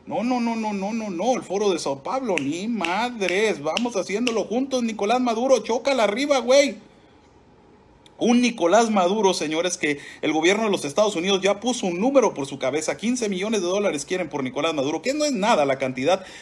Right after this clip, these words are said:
pero es una excusa para poder meterse por él. Nicolás Maduro, que está coluido y trabajando con la organización más grande mundial, que se llama la farc, que mueven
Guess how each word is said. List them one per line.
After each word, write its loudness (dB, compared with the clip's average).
pero 4
es 2
una 0
excusa -2
para 2
poder 2
meterse 0
por -6
él. -4
Nicolás 4
Maduro, 4
que -4
está 0
coluido 2
y -6
trabajando 0
con -2
la 0
organización -2
más 0
grande 0
mundial, 4
que -4
se -4
llama 2
la 2
farc, 2
que 2
mueven 2